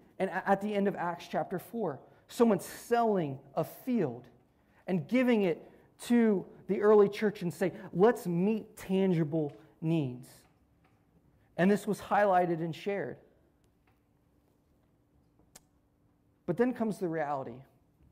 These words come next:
that you see that being God's temple, being the place where God's Spirit dwells, being the church is serious business. Being a people who live the way of Jesus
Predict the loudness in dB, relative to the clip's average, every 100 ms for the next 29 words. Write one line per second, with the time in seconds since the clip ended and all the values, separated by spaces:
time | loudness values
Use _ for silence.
0 | _ _ _ _ _ _ -10 -6 -6 -4
1 | -4 -2 -4 -4 -2 -2 -2 -4 -4 -8
2 | -12 -12 -12 -14 -20 _ _ _ _ _
3 | _ _ -16 -4 -2 0 0 -2 -4 -8
4 | -6 -2 -2 -2 -6 -8 -2 0 0 -2
5 | -8 -4 -4 -4 -6 -8 -10 -2 0 0
6 | 0 -2 -4 -8 -10 -8 -8 -10 -18 -20
7 | -20 _ _ _ _ _ _ _ _ _
8 | -6 -6 -6 -6 0 2 0 -2 -4 -6
9 | -6 -12 -14 -20 _ _ _ _ _ _
10 | _ _ _ -14 -14 -20 _ -8 2 4
11 | 4 4 2 0 -2 -2 -2 -2 0 0
12 | 2 2 2 0 0 2 2 0 -4 -6
13 | -6 -6 -8 -12